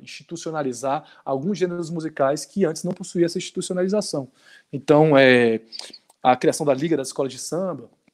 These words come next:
é feita durante o governo Vargas, mais pra frente no governo, né? Então, a gente pode falar das diferenças entre o Estado Novo e o governo constitucional, que são, são, é, detalhes, mas trabalhando a maneira como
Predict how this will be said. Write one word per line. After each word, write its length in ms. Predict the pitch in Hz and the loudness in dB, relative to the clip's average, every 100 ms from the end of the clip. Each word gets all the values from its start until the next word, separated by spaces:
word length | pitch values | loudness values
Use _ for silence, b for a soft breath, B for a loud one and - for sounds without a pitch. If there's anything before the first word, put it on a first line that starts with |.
| _ _ _ _ _ | _ _ _ _ _
é 80 | 120 | -14
feita 240 | - 123 120 | -8 -8 -4
durante 260 | 123 117 | -6 -6
o 40 | 123 | -6
governo 240 | 120 135 | -4 0
Vargas, 320 | 139 147 120 | 4 4 2
mais 200 | 120 120 | -6 -4
pra 140 | - 131 | -4 -6
frente 320 | - 117 - | -6 -8 -6
no 60 | |
governo, 400 | 160 151 160 123 | -4 2 2 2
né? 100 | 117 | -6
Então, 240 | 113 123 123 b b b | -6 -8 -10 b b b
a 40 | |
gente 100 | - | 0
pode 180 | 135 120 | 2 2
falar 180 | 139 127 | 2 2
das 140 | 123 | 0
diferenças 400 | - 127 123 123 | -4 -6 -6 -8
entre 160 | 123 123 | -6 -4
o 20 | |
Estado 320 | - 127 120 | -2 -2 -2
Novo 580 | 135 160 190 180 151 147 b b b | 4 6 6 4 -2 -12 b b b
e 180 | 131 135 | -4 -2
o 40 | |
governo 220 | 127 135 | -2 -4
constitucional, 920 | 135 127 147 170 151 156 185 175 160 b b b - | -4 -6 -6 -4 -2 0 2 0 -2 b b b -18
que 100 | - | -8
são, 460 | - 147 139 147 | -4 -2 -4 -10
são, 580 | - 143 135 131 123 147 | -10 -10 -8 -8 -8 -4
é, 300 | 120 113 110 | -4 -2 0
detalhes, 380 | 131 147 175 160 | 0 4 2 4
mas 180 | 151 - | 2 4
trabalhando 760 | 190 170 151 175 226 135 117 _ _ _ - | 2 2 0 -2 -4 -6 -14 _ _ _ -10
a 100 | 127 | -8
maneira 420 | 139 139 202 196 | -6 2 2 2
como 440 | - 160 147 131 | -6 -8 -6 -8